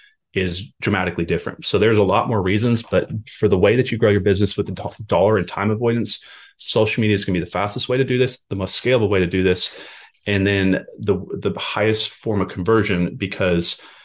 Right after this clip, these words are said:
you get the most communication process. And I'll end with this. You get the highest form of communication on video marketing. So there's three different ways we communicate. We communicate through the actual words or text that's actually being said. So the actual words,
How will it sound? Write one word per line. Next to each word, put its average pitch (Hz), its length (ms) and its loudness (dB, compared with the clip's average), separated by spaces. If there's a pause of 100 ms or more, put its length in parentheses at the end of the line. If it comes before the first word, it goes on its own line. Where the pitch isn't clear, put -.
(300)
you 101 100 0
get 95 160 2
the 104 80 2
most 98 460 0
communication 95 840 0 (220)
process. 95 440 0
And 104 80 -2
I'll 90 120 -4 (100)
end 101 140 0
with 87 100 -2
this. - 260 -4
You 104 120 -4
get 101 120 -2
the 101 60 -8
highest - 380 -2
form 104 240 0
of 95 60 -4
communication 92 720 -2 (200)
on 90 200 0
video 90 220 2
marketing. - 480 -2 (320)
So 92 600 2
there's - 340 -4 (120)
three 113 120 0
different 123 260 0
ways 107 160 2
we 110 60 -2
communicate. 98 540 -2 (540)
We 95 80 -4
communicate 98 600 -2 (160)
through 101 120 0
the 92 100 0
actual 98 260 0
words 98 340 0
or 139 60 0
text - 460 -4
that's 95 180 -4
actually 95 300 -2
being 123 160 2
said. 135 320 0 (280)
So - 260 -2
the - 120 -4
actual 98 300 -2
words, 127 420 -2